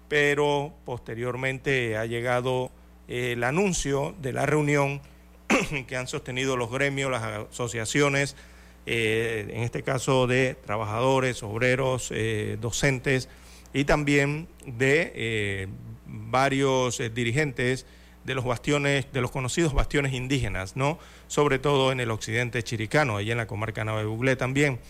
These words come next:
Eh, y ellos, ayer, don Juan de Dios, eh, decidieron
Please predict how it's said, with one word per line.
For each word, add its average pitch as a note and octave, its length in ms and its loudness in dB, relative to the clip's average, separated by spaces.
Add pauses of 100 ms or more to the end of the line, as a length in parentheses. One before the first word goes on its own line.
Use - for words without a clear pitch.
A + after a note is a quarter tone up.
(520)
Eh, A#2+ 400 2
y D3+ 180 4
ellos, D#3 600 2
ayer, B2+ 420 -2
don A#2+ 160 -6
Juan C3+ 180 0
de A#2+ 100 -2
Dios, A#2+ 480 -4
eh, G#2+ 260 -6 (140)
decidieron C3 720 0